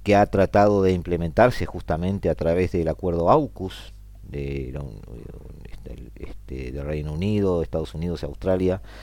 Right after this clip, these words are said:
en principio para la construcción de submarinos, pero que empieza a ampliarse ahora para empezar a transformarse en casi, casi, casi una otan asiática. Y bueno, hay muchísimas cosas más, eh, que tienen muchas que ver con realidades regionales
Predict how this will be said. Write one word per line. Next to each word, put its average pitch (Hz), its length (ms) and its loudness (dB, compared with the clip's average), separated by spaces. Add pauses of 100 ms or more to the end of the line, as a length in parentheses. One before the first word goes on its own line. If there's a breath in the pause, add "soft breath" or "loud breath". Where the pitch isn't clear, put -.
(240 loud breath)
en 92 120 -4
principio 117 380 -4
para 101 160 4
la 87 60 4
construcción 90 340 -4
de 95 80 -2
submarinos, 95 460 -2
pero 82 160 -2
que 80 80 -2
empieza 87 260 -4
a 87 40 0
ampliarse 92 460 2
ahora 101 280 4
para 90 180 2
empezar 87 320 0
a 90 80 4
transformarse 87 640 -2
en 82 60 -4
casi, 90 320 -4
casi, - 280 -4
casi 101 340 0
una 85 180 -2
otan 90 420 0
asiática. - 720 -2 (880 loud breath)
Y 95 880 4
bueno, 180 220 2 (240)
hay 123 120 2
muchísimas 120 480 4
cosas 101 320 -2
más, 123 380 2 (460 soft breath)
eh, 82 240 -2
que 101 120 -2
tienen 120 360 2
muchas 127 360 0
que - 160 2
ver 123 280 8
con 117 240 0
realidades 95 340 4
regionales 107 480 0